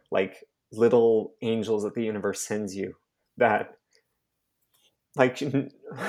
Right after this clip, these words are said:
maybe, like, saw me and understood me more than I could at that time myself.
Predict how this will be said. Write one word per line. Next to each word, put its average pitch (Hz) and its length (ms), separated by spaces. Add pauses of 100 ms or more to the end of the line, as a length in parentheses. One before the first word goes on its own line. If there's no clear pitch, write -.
(240)
maybe, 147 560 (920)
like, 127 160
saw 143 320
me 127 240
and 123 120
understood 123 500
me 110 520
more 139 240
than 131 120
I 113 200
could 107 300
at 98 120
that 98 160
time 104 420
myself. 104 680